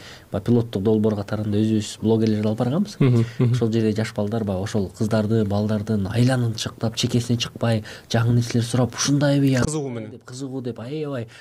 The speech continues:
Speaker 1: Ушундай мен эстейм да, бизде деле ушундай болуп турду. Биз да ушундай жашты өткөнбүз. Анткени шаардан бирөөнүн үйүнө киши келип калса, акмалап, «Качан көчөгө чыкса барып сүйлөшөбүз», деп, өлө уялып, эшик алдынан кетпей ойноп, атайын жакын ойноп, көрүп калса экен деген нерсе болчу да. А кыз чынында эле азыр деле ушул нерсе бар экен көп айылдарда.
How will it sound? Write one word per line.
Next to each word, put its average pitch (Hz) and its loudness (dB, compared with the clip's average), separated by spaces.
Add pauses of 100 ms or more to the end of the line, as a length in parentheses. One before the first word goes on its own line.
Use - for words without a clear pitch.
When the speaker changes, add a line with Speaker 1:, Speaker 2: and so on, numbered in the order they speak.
(160)
Speaker 1:
Ушундай 165 -2
мен 143 2
эстейм 202 0
да, 233 0
бизде 151 2
деле 180 0
ушундай 151 0
болуп 143 0
турду. 156 -2
Биз 135 2
да 135 2
ушундай 127 2
жашты 117 -4
өткөнбүз. 120 0
Анткени 107 0
шаардан 123 2
бирөөнүн 120 4
үйүнө 113 2 (320)
киши 123 2
келип 113 2
калса, 117 -2
акмалап, 117 0 (220)
«Качан 113 -2
көчөгө 117 4
чыкса - -4
барып 110 -2
сүйлөшөбүз», 117 4
деп, 110 0 (240)
өлө 110 4
уялып, 117 2
эшик 113 2
алдынан 113 2
кетпей 117 0
ойноп, 123 4
атайын 117 0
жакын 127 0
ойноп, 123 2
көрүп 123 2
калса 123 -2
экен 120 2
деген 107 2
нерсе 107 -2
болчу 190 -2
да. 98 -6 (360)
А - 2
кыз 165 0
чынында 156 4
эле 143 4
азыр 131 2
деле 123 4
ушул 113 -2
нерсе 107 -4
бар 110 0
экен 92 -6
көп 87 -4
айылдарда. 90 -6